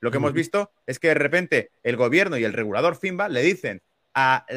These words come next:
Speaker 1: al, al tribunal de competencias, al que tiene que velar por la libre competencia en el sector financiero, que se calle la boca, que no tiene nada que decir al respecto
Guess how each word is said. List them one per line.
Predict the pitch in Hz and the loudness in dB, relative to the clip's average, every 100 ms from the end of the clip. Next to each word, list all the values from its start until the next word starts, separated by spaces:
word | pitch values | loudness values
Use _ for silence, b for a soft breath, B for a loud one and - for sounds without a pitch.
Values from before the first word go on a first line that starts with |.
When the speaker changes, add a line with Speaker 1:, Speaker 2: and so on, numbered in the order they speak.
| 131 - | -6 -2
Speaker 1:
al, | 139 131 131 | -4 -4 -6
al | 135 123 | -6 -6
tribunal | 135 131 127 196 220 | -6 -4 0 2 2
de | 214 | 0
competencias, | 214 170 170 202 165 131 147 185 - | -2 -2 0 -2 -4 -4 -4 -4 -10
al | 123 120 | -10 -6
que | 127 | -6
tiene | - 196 208 | -4 -6 -2
que | |
velar | 185 185 185 | 0 0 0
por | 160 143 | -4 -2
la | 131 | 0
libre | 151 156 | 0 -2
competencia | 147 135 139 151 139 147 | -4 -2 -2 -2 -4 -2
en | 127 | -2
el | 113 | -4
sector | 127 104 151 | -10 -8 -8
financiero, | 131 147 135 160 185 - _ _ _ | -6 -10 -6 -6 -6 -8 _ _ _
que | 117 | -8
se | - 113 | -6 -2
calle | 170 202 | 0 4
la | 175 | 4
boca, | 185 175 175 | 2 0 -2
que | 131 | -4
no | 151 | -4
tiene | 185 170 | -4 -2
nada | 175 160 | -2 -2
que | |
decir | 139 127 156 | -4 -2 -2
al | 147 | -2
respecto | 131 - 147 185 | -6 -6 -6 -8